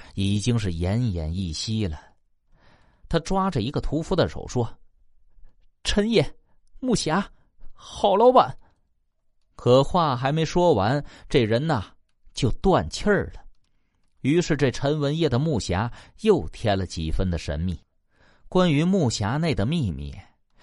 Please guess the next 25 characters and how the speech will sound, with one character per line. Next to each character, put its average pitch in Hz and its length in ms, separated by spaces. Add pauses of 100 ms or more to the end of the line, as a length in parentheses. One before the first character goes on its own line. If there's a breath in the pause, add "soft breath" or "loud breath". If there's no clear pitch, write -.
(140 soft breath)
镇 135 300
子 107 140
里 98 200
流 101 240
传 101 160
的 107 100
版 101 260
本 101 240
也 78 120
是 101 160
越 139 360
来 78 180
越 92 180
多。 107 240 (440 soft breath)
这 - 140
最 214 260
令 131 240
人 101 160
吃 208 300
惊 202 180
的 131 120
一 101 80
个 123 100
版 110 180
本， 80 260